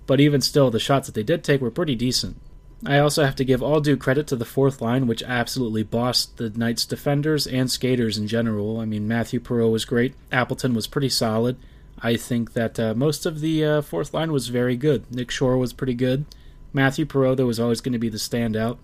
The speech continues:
and it's great to have him back. Adam Lowry might also be returning soon, and that will leave some question as to who gets into the lineup. Unfortunately for Cody Eakin, I think that he has to be the one that comes out. That's not gonna happen because I think the Jets are gonna keep playing him, so Nick Shore probably gets scratched, but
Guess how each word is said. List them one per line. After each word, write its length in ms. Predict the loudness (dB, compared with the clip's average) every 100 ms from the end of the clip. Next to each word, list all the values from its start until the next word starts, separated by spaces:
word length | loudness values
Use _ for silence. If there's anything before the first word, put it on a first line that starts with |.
| -10
and 120 | -4
it's 160 | -2 -2
great 240 | -2 0
to 60 | 0
have 200 | -2 -2
him 100 | -2
back. 260 | -4 -6 -14 -20 -20 -4 4
Adam 240 | 4 4
Lowry 280 | 4 4 4
might 200 | 4 2
also 260 | 2 0 0
be 160 | -2
returning 480 | -2 -2 0 0 -2
soon, 380 | -2 0 0 -2
and 120 | 0
that 200 | 0 4
will 180 | 4 6
leave 240 | 4 2
some 340 | 0 0 0 0
question 400 | 0 0 -2 -2
as 140 | -2
to 140 | -2
who 160 | 0 0
gets 240 | 0 0
into 160 | -2 -2
the 100 | -2
lineup. 380 | -2 -2 -2 -6 -18 -20 -20 -6
Unfortunately 600 | -2 0 0 -2 -4 -4
for 140 | -2 0
Cody 380 | 2 4 2
Eakin, 160 | 2 -2
I 80 | -2
think 160 | -2
that 120 | -4 -2
he 140 | -2
has 240 | 0 -2 -2
to 100 | -2
be 80 | 0
the 100 | 0
one 140 | -2
that 100 | -4
comes 260 | -4 -2 -2
out. 220 | -4 -4 -12 -4
That's 220 | -2 2
not 160 | 0 2
gonna 160 | 0 0
happen 320 | 0 -2 -2
because 280 | -2 -2 -2
I 80 |
think 160 | -4 -6
the 60 | -4
Jets 240 | -4 -2
are 60 | -4
gonna 160 | -6
keep 280 | -4 -6 -4
playing 340 | -4 -2 -2
him, 180 | -4 -4
so 320 | -2 -2 -2 -6 -8
Nick 180 | -4 -2
Shore 200 | 0 0
probably 400 | 2 0 2 0
gets 220 | 0 0
scratched, 500 | -2 -2 -2 -4 -6
but 240 | -2 -2